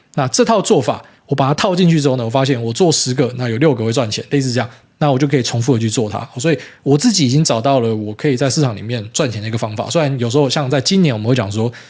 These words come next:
基本面失效嘛，然后基本上好像你分析的再好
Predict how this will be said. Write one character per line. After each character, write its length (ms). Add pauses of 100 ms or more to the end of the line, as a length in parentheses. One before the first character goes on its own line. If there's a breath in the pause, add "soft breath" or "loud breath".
(100)
基 160
本 120
面 120
失 200
效 260
嘛， 80
然 80
后 60
基 120
本 140
上 100
好 120
像 200 (340 loud breath)
你 140
分 220
析 180
的 160
再 220
好 140